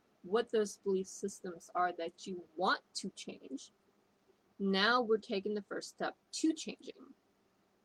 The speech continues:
And this is all wonderful, wonderful times, because once you think you can change, you actually can.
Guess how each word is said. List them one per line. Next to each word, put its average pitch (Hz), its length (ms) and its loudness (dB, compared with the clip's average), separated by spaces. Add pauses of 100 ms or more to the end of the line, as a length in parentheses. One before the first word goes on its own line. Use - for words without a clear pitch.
(380)
And 202 100 0
this 233 180 0
is 302 140 -2
all 208 320 0 (320)
wonderful, 220 680 0 (120)
wonderful 185 460 -4
times, - 460 -6
because 196 340 -4 (460)
once 214 260 -4
you 202 180 -6 (540)
think 262 280 -2
you 190 120 -8
can - 180 -12
change, - 460 -14 (180)
you 196 120 -2
actually 220 320 -8 (100)
can. - 300 -12